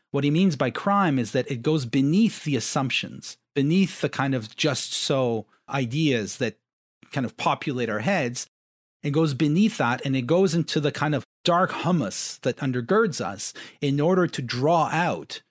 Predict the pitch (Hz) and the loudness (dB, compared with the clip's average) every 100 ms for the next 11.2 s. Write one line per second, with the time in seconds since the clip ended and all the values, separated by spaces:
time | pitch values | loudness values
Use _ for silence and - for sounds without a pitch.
0 | _ 151 180 - - 110 - - 120 117 | _ -2 0 0 0 -2 -2 -4 -2 -2
1 | 120 123 110 104 104 143 120 123 120 - | 0 0 0 -4 -2 -2 -2 -2 -2 -2
2 | - 208 151 110 107 107 107 101 101 113 | 2 2 2 0 -2 -2 -2 -2 -4 -6
3 | 101 - - - - _ _ _ _ _ | -8 -10 -12 -16 -20 _ _ _ _ _
4 | 143 151 180 202 190 - 190 180 185 170 | -2 0 0 2 2 2 2 2 2 4
5 | 143 135 - 156 160 160 - 151 151 139 | 2 0 -2 0 2 0 2 2 2 0
6 | 151 131 131 175 107 - - _ - 135 | -2 -4 -2 -2 -4 -10 -20 _ -8 -2
7 | 160 143 180 160 160 147 127 - 185 190 | 0 0 0 0 0 0 0 0 0 0
8 | - 127 110 101 101 - 92 - - - | 0 0 0 -2 -6 -6 -8 -8 -12 -18
9 | _ _ _ _ - 135 - 170 - 160 | _ _ _ _ -4 -2 2 2 2 0
10 | 135 127 - 160 165 127 123 139 113 78 | 0 -2 0 2 2 -2 -2 0 0 -2
11 | - | -8